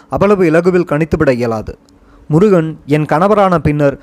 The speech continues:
இங்கு அவருக்கு எல்லாமே நான் தான் என்றாகிவிட்டது. அதன் காரணமாகவே சிவராசனை சந்திக்க வேண்டியதானது. இந்த பின்னணியில்தான்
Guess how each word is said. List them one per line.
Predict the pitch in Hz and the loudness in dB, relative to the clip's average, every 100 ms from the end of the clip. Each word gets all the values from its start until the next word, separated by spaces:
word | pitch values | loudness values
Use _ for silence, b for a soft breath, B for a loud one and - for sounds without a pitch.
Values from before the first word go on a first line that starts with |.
| b | b
இங்கு | 202 202 202 | -4 2 2
அவருக்கு | 175 170 156 | 2 0 2
எல்லாமே | 139 165 190 196 | 2 2 0 0
நான் | 147 160 | 0 0
தான் | 160 147 - | 0 -2 -4
என்றாகிவிட்டது. | 147 147 135 127 110 120 - - _ _ _ - | -2 0 0 -2 -8 -10 -12 -18 _ _ _ -12
அதன் | 139 196 208 | -4 -2 0
காரணமாகவே | 208 208 196 180 165 139 139 139 - | 0 0 0 0 0 -2 -2 -4 -8
சிவராசனை | 180 214 220 - 180 | -2 0 0 -2 -6
சந்திக்க | 160 147 160 147 | -4 -4 -2 -2
வேண்டியதானது. | 131 123 107 107 104 - - _ _ b - | -2 -4 -6 -8 -12 -14 -18 _ _ b -4
இந்த | 160 180 175 | 0 0 0
பின்னணியில்தான் | 185 208 202 180 147 135 139 | 0 0 2 2 2 0 -2